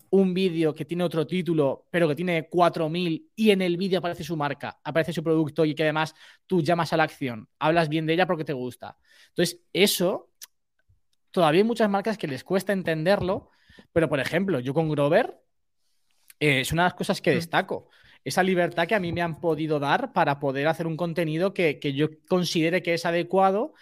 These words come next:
Speaker 1: y meter su link y el código de descuento en los vídeos en los que yo considero que pueden tener más sentido y que puede tener más visitas y, por lo tanto, puede acarrear un mayor bene-, un mayor beneficio para, para ellos.
Speaker 2: Mm.
Speaker 1: Al final es un win-win. Creo que también,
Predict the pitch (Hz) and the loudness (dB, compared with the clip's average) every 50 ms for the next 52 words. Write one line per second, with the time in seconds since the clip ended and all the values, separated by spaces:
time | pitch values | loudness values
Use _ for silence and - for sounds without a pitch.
0 | - - _ _ 208 190 185 175 170 170 190 202 196 - - - _ _ _ _ | -20 -20 _ _ 0 2 2 0 2 4 4 4 4 4 0 -8 _ _ _ _
1 | _ _ _ _ _ _ _ _ _ _ _ _ _ - - - 160 147 160 180 | _ _ _ _ _ _ _ _ _ _ _ _ _ -18 -4 0 0 2 4 4
2 | 196 196 185 - - _ _ _ _ _ _ _ _ - 170 156 127 104 - - | 4 2 2 -2 -6 _ _ _ _ _ _ _ _ -6 -4 -4 -4 -6 -8 -8
3 | 143 131 120 - 151 147 156 151 156 156 160 160 156 156 - 175 175 170 160 - | -6 -6 -4 -2 0 0 2 2 4 4 2 2 0 0 -2 -2 -2 -2 0 0
4 | 220 240 233 - - - - _ - 196 185 175 160 147 160 170 180 196 185 220 | 0 0 -2 -8 -20 -20 -14 _ 0 4 4 4 4 4 2 2 2 2 2 2
5 | 208 185 - - 160 147 156 147 180 180 147 - 165 160 170 185 196 196 165 175 | 0 -2 -2 -2 -4 -4 -4 -4 -4 -6 -6 -4 -2 0 0 2 0 0 0 -4
6 | 147 - 156 156 165 165 165 151 175 156 160 156 151 151 156 - - 185 180 160 | -6 -2 0 0 0 0 0 -2 0 0 0 0 0 -4 -4 -4 -4 -4 -4 -2
7 | 208 214 214 233 254 254 - _ 185 165 - 170 151 - 160 160 151 175 165 160 | -2 0 2 2 2 0 -2 _ -4 -2 0 -2 -2 0 0 0 0 -2 -4 -4
8 | 156 143 - 139 156 175 156 185 - 180 165 165 151 156 160 156 156 196 - - | -6 -6 -6 -10 -10 -6 -6 -6 -6 -4 -6 -4 -2 -2 -4 -2 -2 -4 -4 -2
9 | - 151 147 160 156 - 165 151 143 143 147 165 170 160 143 143 147 143 135 135 | -4 0 0 0 2 2 0 2 2 0 0 0 0 -2 -2 0 0 -2 -2 -4
10 | 131 - 156 147 143 139 143 143 147 139 127 143 131 151 160 156 135 95 120 - | -6 -4 -4 -2 0 0 2 0 0 -2 -4 -4 -2 -2 0 0 0 0 -2 -6
11 | _ 135 123 98 104 131 143 117 90 92 - 180 165 160 - - - - - - | _ -6 -4 -2 0 0 -2 -2 -4 -8 -8 -10 -10 -10 -14 -20 -20 -20 -14 -2
12 | - 156 147 147 147 160 185 214 214 - 220 180 156 147 143 131 135 175 190 175 | -2 -2 0 2 0 2 2 2 0 0 -2 0 0 0 -2 2 4 4 4 4
13 | 147 - _ _ _ - - - _ _ _ - 175 180 165 196 202 196 196 190 | 0 -4 _ _ _ -20 -20 -20 _ _ _ 0 0 4 6 6 4 6 6 4
14 | 180 175 190 202 190 160 113 - | 2 4 0 0 0 -2 -4 -8